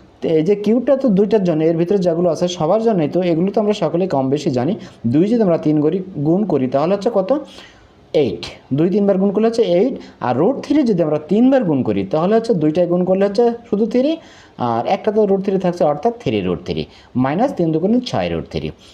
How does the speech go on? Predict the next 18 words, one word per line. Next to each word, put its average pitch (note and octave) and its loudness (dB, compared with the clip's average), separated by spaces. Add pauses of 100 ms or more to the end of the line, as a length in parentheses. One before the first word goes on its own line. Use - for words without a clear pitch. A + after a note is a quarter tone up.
(140)
তিন F#3 0
আষ্টা G#3+ -2 (120)
চব্বিশ G#3 2
রুট G#3+ -2
থ্রি G#3+ 0 (200)
থেকে, G3+ 2
আহ, - -6 (100)
ছয় F#3 2
রুট F3+ -2
থ্রি F#3+ 0
এবার F#3 2
বিয়োগ D#3+ 2
করবো, D#3+ 0 (140)
এই D#3 0
যে D#3+ 0
বিয়োগ D3+ 2
করে C#3+ 2
দিলাম, D#3 0